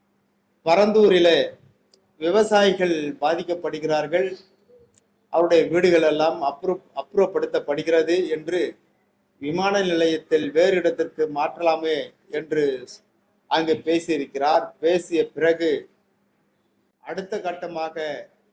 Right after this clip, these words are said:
புதுக்கோட்டை வேங்க வயலுக்கும் நான் செல்லுகிறேன் என்று அங்கே அறிக்கை விட்டதின் காரணமாக,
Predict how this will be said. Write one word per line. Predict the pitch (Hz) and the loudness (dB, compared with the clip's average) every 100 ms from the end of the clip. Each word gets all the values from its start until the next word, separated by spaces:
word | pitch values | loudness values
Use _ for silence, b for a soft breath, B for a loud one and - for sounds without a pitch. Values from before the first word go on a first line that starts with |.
| - | -12
புதுக்கோட்டை | 175 196 190 180 175 156 | -10 -8 -8 -8 -6 -6
வேங்க | 143 147 180 185 | -6 -8 -6 -8
வயலுக்கும் | 165 160 160 165 175 | -6 -8 -10 -10 -10
நான் | 170 151 - | -8 -10 -14
செல்லுகிறேன் | 151 170 160 170 165 143 | -14 -12 -6 -4 -4 -8
என்று | 147 143 143 131 _ | -14 -12 -12 -12 _
அங்கே | 131 147 147 131 - _ _ _ _ | -20 -16 -12 -14 -16 _ _ _ _
அறிக்கை | 139 170 202 - 190 175 | -10 -8 -10 -10 -10 -10
விட்டதின் | 147 180 175 160 143 | -10 -8 -8 -10 -14
காரணமாக, | 139 156 160 151 139 135 151 135 | -12 -12 -12 -12 -12 -10 -10 -12